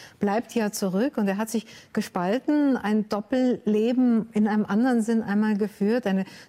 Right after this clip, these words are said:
doppelte Identität sich erarbeitet, auch immer wieder damit gekämpft. Und ich glaube, dass das einfach auch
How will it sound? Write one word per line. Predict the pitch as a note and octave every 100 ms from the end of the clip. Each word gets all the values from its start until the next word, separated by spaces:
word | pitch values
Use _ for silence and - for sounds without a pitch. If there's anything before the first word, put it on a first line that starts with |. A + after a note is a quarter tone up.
| -
doppelte | A3 C4+ A#3 A3 G#3
Identität | G#3 G3+ G#3 G3+ G#3 - G#3 G#3 A#3+ - - -
sich | - C4 A3+ -
erarbeitet, | G3 - E3 F3+ A3 B3+ - C4 -
auch | G#3+ A#3 B3+
immer | G#3 A3 A#3+ G3+
wieder | G#3+ A3 G3+
damit | F#3+ G3+ A3 -
gekämpft. | F3 - F#3+ A#3+ A#3+
Und | G#3+ G3+
ich | G3+
glaube, | G3+ G3 G3+ - - -
dass | G#3+ -
das | G#3+ A3
einfach | G#3 G3+ G3
auch | G3 -